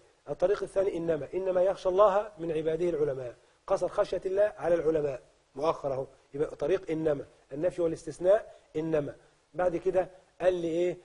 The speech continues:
قال لي طريق ال-، التقديم، تقديم ما حقه التأخير، "إياك نعبد، إياك نستعين"، هي أصلها "نعبدك"، لو قلنا "نعبدك" يبقى معناها نعبد الله، ومن الممكن أن نعبد غير الله، لكن عشان فيها قصر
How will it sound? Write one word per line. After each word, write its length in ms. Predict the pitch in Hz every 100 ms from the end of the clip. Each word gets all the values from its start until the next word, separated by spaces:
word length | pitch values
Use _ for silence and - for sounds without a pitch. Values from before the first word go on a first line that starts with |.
| _ -
قال 120 | 170
لي 140 | 165 156
طريق 640 | 156 175 190 185 - - -
ال-، 600 | 147 147 147 143 147 143
التقديم، 720 | 147 _ 165 - 143 175 151
تقديم 320 | 127 - 170 170
ما 60 |
حقه 240 | - - 156
التأخير، 520 | 180 143 160 147 127 _ _ _ 165
"إياك 420 | 175 180 190 170
نعبد، 340 | 170 - 107 - _ _ 147
إياك 400 | 165 180 185 170
نستعين"، 540 | 160 - 147 135 113 - _
هي 80 | 202
أصلها 280 | 175 220 202
"نعبدك"، 500 | 180 180 180 - 127 _ _ 139
لو 120 | 160
قلنا 360 | - 233 190
"نعبدك" 560 | 180 151 190 196 208 220
يبقى 160 | 170 160
معناها 320 | 156 185 180
نعبد 320 | 185 175 170
الله، 340 | 156 165 208 202 - -
ومن 200 | 196 202
الممكن 440 | 180 170 196 185 196
أن 60 | 151
نعبد 300 | 170 175 165
غير 260 | 160 190 208
الله، 300 | 220 220 - - - 139
لكن 240 | - 135
عشان 260 | 135 196 202
فيها 180 | 202
قصر 360 | 190 233 208